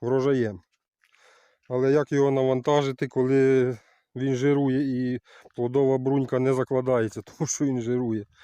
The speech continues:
Тут виходить такий круговорот.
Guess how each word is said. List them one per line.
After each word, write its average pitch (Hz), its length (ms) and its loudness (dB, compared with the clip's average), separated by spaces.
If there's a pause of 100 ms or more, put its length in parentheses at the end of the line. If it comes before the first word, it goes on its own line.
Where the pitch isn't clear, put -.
(380)
Тут 135 340 -2
виходить 127 680 0
такий 123 380 -4 (200)
круговорот. 143 640 2